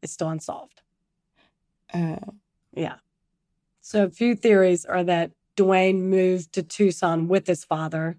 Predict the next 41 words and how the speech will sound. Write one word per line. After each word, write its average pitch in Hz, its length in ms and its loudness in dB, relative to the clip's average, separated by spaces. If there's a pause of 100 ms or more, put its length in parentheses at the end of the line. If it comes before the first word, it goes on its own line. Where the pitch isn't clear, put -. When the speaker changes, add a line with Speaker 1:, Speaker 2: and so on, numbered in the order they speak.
(160)
Speaker 1:
to 180 100 -4
help 160 240 -2
him 156 120 -2
hide. 160 360 -10 (320)
Speaker 2:
I 196 120 2
was 196 160 4
thinking 170 340 -2
that 160 180 -8
too. - 300 -8 (720)
Speaker 1:
David 190 320 4
was 190 180 0
also 185 440 2
smuggling 175 520 0
marijuana 170 580 0
from 165 180 -2
Mexico 175 600 -2 (800)
to 180 220 4
Owensboro 180 680 0
through 165 360 -2
Tucson. 196 600 -2 (240)
So - 160 -4
there's 170 240 0
a 156 60 -20
chance 175 500 -2 (320)
with 170 160 -6
his 170 140 -6
connections 165 440 -2
in 160 100 -2
Mexico 170 380 -4
that 165 160 -2
he 160 240 -2 (520)
helped 170 300 -4
Dwayne 170 260 2
move 160 220 0
to 156 80 -4
Mexico 160 340 -6
and 156 100 -2
start 160 240 -6
a 160 60 -4
new 156 140 -2
life. 165 380 -6